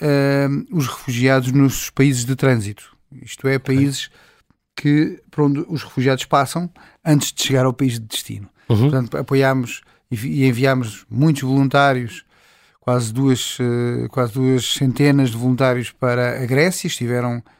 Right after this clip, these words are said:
Speaker 1: a trabalhar quer em Atenas, quer em Lesbos, num campo de refugiados.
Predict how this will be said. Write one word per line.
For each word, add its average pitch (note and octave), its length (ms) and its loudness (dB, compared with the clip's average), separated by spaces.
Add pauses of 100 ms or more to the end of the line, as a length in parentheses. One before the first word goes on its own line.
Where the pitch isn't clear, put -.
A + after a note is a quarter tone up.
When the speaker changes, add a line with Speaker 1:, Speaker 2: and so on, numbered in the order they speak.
(120)
Speaker 1:
a B2 60 -8
trabalhar B2 400 -2
quer B2+ 200 -2
em B2+ 80 2
Atenas, B2+ 480 -2
quer B2 320 -4 (560)
em A#2+ 140 -2
Lesbos, D3+ 720 0
num C3 160 -2
campo A#2 220 -6
de - 40 -14
refugiados. D3 800 -2